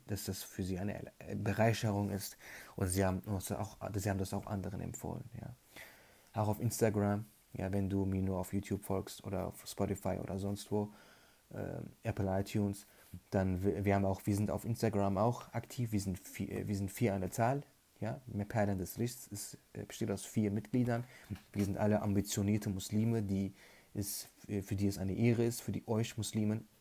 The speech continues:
uns allen als muslimische Community zu dienen, ja. Und wenn du uns anderweitig folgst, dann, ja, jetzt kannst du,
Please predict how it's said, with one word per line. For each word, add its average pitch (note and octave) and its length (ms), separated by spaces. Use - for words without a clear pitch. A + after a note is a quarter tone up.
uns G#2 220
allen G#2+ 380
als G#2+ 220
muslimische G#2+ 500
Community G#2 400
zu - 140
dienen, A#2+ 480
ja. G2 200
Und F#2+ 560
wenn G2 180
du F#2+ 140
uns - 300
anderweitig A2+ 520
folgst, A2 420
dann, F#2 220
ja, A2 280
jetzt F#2+ 180
kannst G2 200
du, G2 120